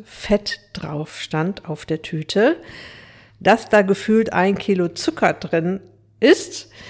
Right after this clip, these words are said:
hat mich damals nicht wirklich gestört. Hauptsache Fett gespart.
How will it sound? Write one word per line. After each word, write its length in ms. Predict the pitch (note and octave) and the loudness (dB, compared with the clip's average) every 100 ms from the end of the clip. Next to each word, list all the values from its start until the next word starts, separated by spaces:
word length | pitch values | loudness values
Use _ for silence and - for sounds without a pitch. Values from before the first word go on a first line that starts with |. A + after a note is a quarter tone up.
| - - - | -20 -10 2
hat 220 | G#3 G#3+ | 2 4
mich 180 | A3+ A3+ | 0 2
damals 640 | E3+ E3+ G3+ C4+ - - _ _ _ - | 0 2 0 -2 -6 -20 _ _ _ -6
nicht 540 | G#3+ F4+ F#4 - - | 4 4 4 -6 -2
wirklich 460 | F#3+ F3 - E3 - | 2 2 2 -4 -2
gestört. 760 | E3+ - - E3 G#3+ - - | -6 -4 -2 0 0 -2 0
Hauptsache 500 | G#3+ A3+ - G3+ G#3+ | 4 4 6 2 4
Fett 300 | F#3 F3+ - | 0 -2 -6
gespart. 560 | - - - - E3 | -10 -10 -10 -12 -16